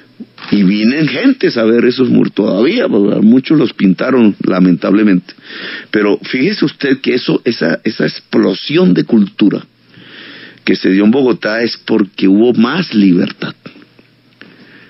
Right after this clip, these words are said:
Y ese fue un, un tema que para mí fue sustancial. El Estado genera el espacio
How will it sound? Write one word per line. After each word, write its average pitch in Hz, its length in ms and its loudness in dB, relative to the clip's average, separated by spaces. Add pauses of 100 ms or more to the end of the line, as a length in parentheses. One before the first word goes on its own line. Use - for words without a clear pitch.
(240)
Y 101 100 2
ese 113 220 0
fue 127 220 0
un, 123 360 4
un 117 240 4
tema 131 400 0
que - 100 -2
para - 240 0
mí 107 140 4
fue 123 180 -2
sustancial. - 960 -4 (800)
El 113 180 0
Estado 131 480 -4
genera - 600 0
el 92 100 2
espacio - 600 -8